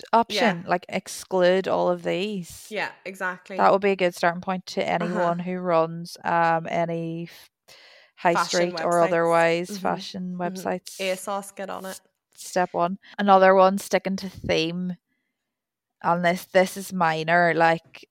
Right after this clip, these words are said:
Speaker 1: but it's something I noticed. It was just, like, last week I went to the shops and I was looking for, you know, like, um, M and S do sportswear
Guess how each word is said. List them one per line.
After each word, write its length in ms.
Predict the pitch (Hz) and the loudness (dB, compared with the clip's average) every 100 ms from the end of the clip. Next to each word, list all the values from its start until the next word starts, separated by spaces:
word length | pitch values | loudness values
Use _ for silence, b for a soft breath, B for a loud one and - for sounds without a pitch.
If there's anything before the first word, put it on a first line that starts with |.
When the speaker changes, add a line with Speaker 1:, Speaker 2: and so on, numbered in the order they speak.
| _ | _
Speaker 1:
but 220 | 185 170 | -2 0
it's 200 | 170 175 - | 0 -4 -6
something 340 | 180 180 185 | -6 -4 -4
I 160 | 175 170 | -4 -4
noticed. 920 | 165 165 165 170 - - - - - _ _ _ _ _ _ - | -6 -4 -4 -4 -8 -18 -16 -16 -18 _ _ _ _ _ _ -18
It 40 | |
was 80 | 185 | -16
just, 140 | 180 - | -12 -8
like, 180 | 175 | -6
last 380 | 170 - 175 - | -6 -8 -10 -8
week 200 | 175 165 | -8 -6
I 80 | - | -6
went 200 | 170 175 | -6 -8
to 60 | 190 | -12
the 80 | |
shops 800 | - - 185 92 _ _ - - _ | -12 -8 -8 -8 _ _ -20 -20 _
and 120 | 190 185 | -10 -8
I 80 | 185 | -10
was 160 | 190 | -8
looking 400 | 190 180 202 190 | -8 -6 -8 -8
for, 600 | 190 - 196 185 180 185 - b b b - | -10 -14 -8 -4 -4 -4 -8 b b b -6
you 120 | 233 | -2
know, 160 | 262 262 | 0 4
like, 460 | 208 180 - - _ _ _ | 2 2 -6 -20 _ _ _
um, 1000 | 175 180 175 170 170 170 170 165 170 180 _ _ _ _ - | 0 2 2 0 0 -2 -6 -8 -12 -16 _ _ _ _ -4
M 200 | 175 175 | -4 -2
and 100 | 175 | 0
S 360 | 170 185 - | 0 -2 -6
do 200 | - 180 | -8 -8
sportswear 960 | 175 - - 170 - - 90 85 82 | -8 -12 -8 -8 -8 -6 -4 -2 -4